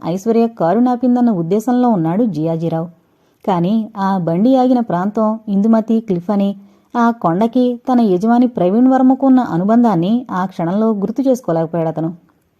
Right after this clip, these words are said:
బయలుదేరే ముందు ఓ పెగ్గు ఎక్కువగా గొంతులోకి జారిపోయిన చివాస్ రీగల్ ఆ సమయంలో జియాజీరావునింకా తన అదుపులోనే ఉంచుకుంది. అందుకే అతని ఆలోచనలు ముందుకు సాగలేదు.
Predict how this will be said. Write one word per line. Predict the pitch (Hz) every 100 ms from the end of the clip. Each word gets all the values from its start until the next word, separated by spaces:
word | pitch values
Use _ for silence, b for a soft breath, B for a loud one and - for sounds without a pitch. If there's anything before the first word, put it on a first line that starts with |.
| _ _ _ 233
బయలుదేరే | 180 180 226 226 220
ముందు | 214 156 190 226 247 196
ఓ | 196
పెగ్గు | 202 156 165 226
ఎక్కువగా | 190 185 233 220 220
గొంతులోకి | 214 165 175 196 240 247
జారిపోయిన | 226 233 233 233 220 196 196 196 b _ 190
చివాస్ | 190 233 233
రీగల్ | 185 196 202 202 _
ఆ | 196
సమయంలో | 185 180 175 208 180 180 240
జియాజీరావునింకా | 185 185 220 233 233 233 226 220 202
తన | 208 220 214 -
అదుపులోనే | 165 196 226 226 220
ఉంచుకుంది. | 170 175 180 156 175 b b b b b b -
అందుకే | 165 214 240 240
అతని | 233 233 214
ఆలోచనలు | 156 185 208 226 220
ముందుకు | 202 196 254
సాగలేదు. | 240 151 170 175